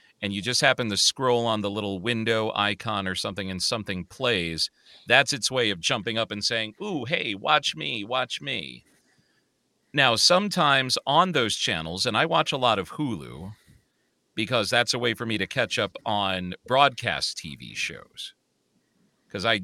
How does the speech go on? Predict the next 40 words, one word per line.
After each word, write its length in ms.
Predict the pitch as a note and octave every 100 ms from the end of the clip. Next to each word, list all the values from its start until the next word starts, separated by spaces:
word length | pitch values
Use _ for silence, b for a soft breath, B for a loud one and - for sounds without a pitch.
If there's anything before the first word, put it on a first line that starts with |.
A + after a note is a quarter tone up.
| -
I 200 | A2 A#2
don't 720 | F2+ D3 C#3+ C3 A2+ - - _ _ _ _
watch 400 | G2+ A#2+ A2+ -
it 160 | G2 -
when 220 | A#2 A#2
it 140 | G#2
comes 340 | - A2 F#2+ G#2+
on, 240 | G#2+ G2
like 220 | C#3+ C3+
The 80 | A#2+
Conners 640 | F2+ - C3+ D#2+ D2 D2 F#2
or 100 | E2+
anything 320 | D#2 D#2+ E2
like 220 | C#2+ C#2+
that. 340 | C#3 B2+ E2 E2+ _ _ _ _ _ _ -
I 720 | A#2 C3 C3+ B2+ A#2+ A2 A2
know 580 | A2 A2+ C#3 D#3+ A#2 G#2+
that 200 | A2+ G#2 F#2 -
eventually 640 | G#2 C3 C#3+ C3+ B2+ F#2+
it's 140 | F#2+ -
going 260 | A2+ G#2+
to 180 | - -
end 160 | G#2 G2
up 180 | F#2+
on 260 | G2 F2+ F2
Hulu, 640 | E2 F#3 C3 F2 D#2 F2+ - _
at 140 | F#2
least 240 | F#2 D#2+ -
some 180 | D#3 F#2+
of 100 | C#2+
it, 160 | F2 - _ _ _
so 160 | - D3
I 80 | C#3
just 240 | C#3 -
go 180 | C#3+ B2+
there 240 | C3 B2
and 180 | G#2+ F2+
binge 340 | A#2+ G#2 D#2
it. 100 | - - _ _ _ _ _ _ _ _ _ _ _ _ _ _ _ -
But 340 | G3+ E3+ G2+